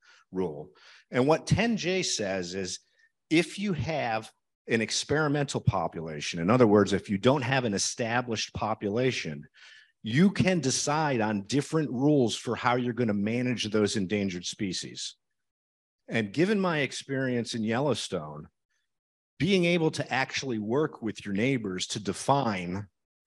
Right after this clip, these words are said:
how should we treat bears, where do we want 'em, where don't we want them? If they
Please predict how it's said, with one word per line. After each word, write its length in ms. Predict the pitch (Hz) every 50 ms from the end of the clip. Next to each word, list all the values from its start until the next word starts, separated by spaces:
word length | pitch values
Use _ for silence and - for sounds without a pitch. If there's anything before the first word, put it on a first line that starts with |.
| _ _ _ _
how 240 | - - 123 123
should 240 | 127 127 - - 123
we 140 | 110 107 110
treat 400 | 104 - - 131 135 135 - _
bears, 400 | - 90 80 73 73 71 - -
where 260 | 101 90 98 110 120 127
do 60 | 143
we 140 | 135 135 131
want 320 | 123 120 120 120 127 135
'em, 240 | 151 170 165 151 139 - _ _ _
where 200 | 104 127 143 135
don't 320 | 117 113 127 143 139 -
we 140 | 104 95 90
want 340 | 87 85 82 73 78 - -
them? 260 | - 76 67 67 - _ _ _ _ _ _ _ _ _ _
If 180 | - 120 - -
they 180 | - 120 -